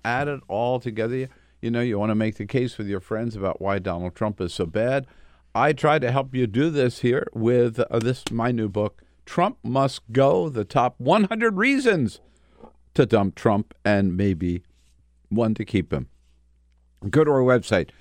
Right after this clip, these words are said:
uh, bill press show dot com, to order your copy, or you can pick it up at your local bookstore, or, of course, online, wherever you buy books. Uh, and, um, Peter, we're looking at some comments from a little earlier.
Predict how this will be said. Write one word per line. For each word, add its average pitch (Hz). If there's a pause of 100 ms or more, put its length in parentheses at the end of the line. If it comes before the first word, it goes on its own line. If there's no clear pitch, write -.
(240)
uh, 110
bill 127
press 107
show 104
dot 90
com, 123
to -
order 90
your 110
copy, 107
or 85
you -
can 87 (120)
pick 82
it 78
up 82
at 73
your 76
local 73
bookstore, 87 (280)
or, 90
of 87
course, 82 (100)
online, 76
wherever 69
you 69
buy 65
books. - (380)
Uh, 110 (140)
and, 127 (100)
um, 110 (480)
Peter, 208
we're 139
looking 120
at 113
some 110 (100)
comments 143
from 123
a 120
little 120
earlier. 143